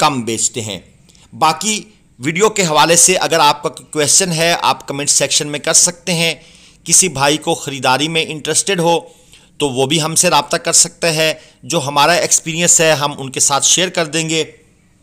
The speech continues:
मज़ीद मालूमात के लिए आरिफ भाई का नंबर स्क्रीन पर है।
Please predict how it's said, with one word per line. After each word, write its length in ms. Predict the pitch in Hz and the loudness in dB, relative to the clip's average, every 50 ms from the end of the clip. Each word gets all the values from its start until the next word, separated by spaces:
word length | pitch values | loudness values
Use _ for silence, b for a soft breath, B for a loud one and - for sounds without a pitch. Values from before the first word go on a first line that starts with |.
| _ _ _ _ - _ - | _ _ _ _ -20 _ -6
मज़ीद 320 | 120 139 160 - 208 240 185 | -2 0 2 2 2 2 2
मालूमात 460 | 208 196 190 180 170 160 160 160 - | 0 0 2 2 4 2 2 2 0
के 100 | - 185 | -2 -2
लिए 340 | 175 165 165 165 165 151 B B B B B B B B | 0 0 0 0 0 -2 B B B B B B B B
आरिफ 300 | 139 156 175 175 - - | 2 4 4 2 0 0
भाई 160 | 151 151 156 156 | 2 2 2 2
का 120 | 156 160 | 2 0
नंबर 240 | 151 143 143 143 151 | -2 0 0 0 2
स्क्रीन 320 | - - - - 165 175 175 | 2 2 0 0 -2 -4 -2
पर 160 | - 190 180 | 0 0 0
है। 160 | 160 165 160 | 2 2 0